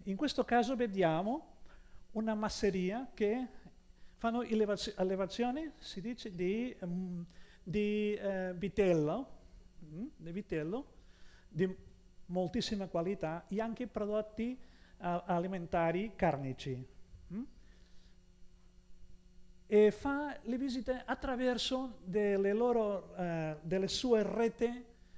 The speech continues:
di negozi che ha. Fanno campagne, eh, ogni mese con, eh, con i, i, i clienti, mm,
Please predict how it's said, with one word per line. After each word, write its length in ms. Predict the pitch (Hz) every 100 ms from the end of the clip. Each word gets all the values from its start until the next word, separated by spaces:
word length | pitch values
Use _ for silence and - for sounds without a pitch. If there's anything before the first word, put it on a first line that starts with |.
| - - -
di 440 | - 156 208 240 240
negozi 720 | 190 175 180 175 - 247 285 - -
che 200 | - 190
ha. 200 | 147 131 - - - - - - - - - - - - - - -
Fanno 360 | 220 208 247
campagne, 720 | - 175 170 233 220 214 311 320 - - - - -
eh, 320 | 151 151 147 -
ogni 220 | 190 196
mese 540 | 226 220 - 220 269 - - -
con, 400 | - 208 233 269 285 - - -
eh, 540 | 156 156 147 139 139 147 160 - 165 156 156 - - -
con 260 | 175 165 165 -
i, 560 | 208 208 196 185 185 -
i, 580 | 175 170 165 160 156 143 - - - - - - -
i 120 | 170
clienti, 800 | 180 196 220 226 220 202 247 294 - - - - - - -
mm, 80 | 147